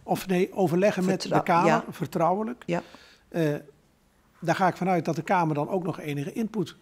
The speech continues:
Speaker 1: heeft.
Speaker 2: Nee, ik had al vaker gezegd, ook, ook voor, eh, eh, november, dat, eh, waar het gaat om dit soort onderhandelingen in een openbare aanbesteding,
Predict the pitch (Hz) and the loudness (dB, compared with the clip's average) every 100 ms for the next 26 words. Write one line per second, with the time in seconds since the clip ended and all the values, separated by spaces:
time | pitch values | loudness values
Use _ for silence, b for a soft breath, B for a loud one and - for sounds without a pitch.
0 | 302 285 156 135 - - 214 269 190 214 | -14 -2 -2 -2 -6 -2 2 4 4 2
1 | - 208 - 190 190 165 - 254 196 165 | 0 0 2 2 2 2 4 2 2 -4
2 | 139 127 156 - - 180 - - - _ | -2 0 -2 -2 2 2 2 -6 -12 _
3 | 175 175 - 170 202 202 - 143 135 127 | 0 0 -2 4 6 6 4 0 0 -4
4 | - 131 123 120 131 127 127 135 165 175 | -8 -6 -4 -4 -4 -4 -4 0 0 4
5 | 170 170 - - - 143 - - 214 190 | 2 0 -4 -4 -2 -2 -2 0 2 2
6 | 151 151 208 214 160 156 - 151 143 131 | 0 0 -2 0 -2 -2 0 0 0 -2
7 | 131 190 226 226 202 165 160 - 196 247 | -2 -2 0 0 0 -2 -4 0 4 4
8 | 262 170 151 175 170 131 - 151 185 - | 4 0 2 2 2 0 -2 0 0 0
9 | 190 190 208 302 | 0 2 0 -2